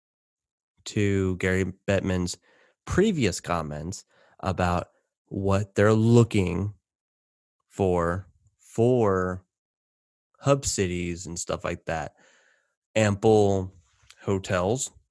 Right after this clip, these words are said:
all these, or housing for the players. Yeah.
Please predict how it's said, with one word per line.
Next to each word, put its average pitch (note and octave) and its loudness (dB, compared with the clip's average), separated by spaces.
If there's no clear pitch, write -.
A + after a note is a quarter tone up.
all C#3+ 4
these, C3+ 0
or G2+ 0
housing A2+ 4
for A#2 -4
the A2+ -2
players. B2 0
Yeah. A2+ 2